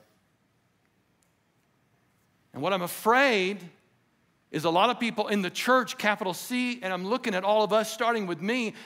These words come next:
a lot of people, we gotta make sure we get an eye examination from time to time. 'Cause a lot of people in the church still have bad eyes.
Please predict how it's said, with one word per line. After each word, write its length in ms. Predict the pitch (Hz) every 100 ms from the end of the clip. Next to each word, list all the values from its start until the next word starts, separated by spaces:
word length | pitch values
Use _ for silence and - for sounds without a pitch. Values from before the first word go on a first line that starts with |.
| -
a 60 | 160
lot 160 | 196
of 100 | 277
people, 220 | 240 196 190
we 100 | 233
gotta 240 | 254 196 160
make 140 | 214
sure 200 | - 233
we 160 | 196 240
get 140 | 220
an 140 | 165 -
eye 260 | 180 240 196
examination 760 | 139 170 151 139 143 139 139
from 160 | 123 127
time 280 | 165 131 113
to 60 |
time. 360 | - 113 90 90 _ _ _ _ _ _ _ _ _ _ _ _ -
'Cause 120 | 165
a 40 |
lot 160 | 175 226
of 80 | 247
people 140 | 220
in 60 | 180
the 100 | 180
church 420 | - 240 190 - - -
still 280 | - 208 202
have 300 | 185 185 151
bad 220 | 160 156
eyes. 560 | 160 143 - - -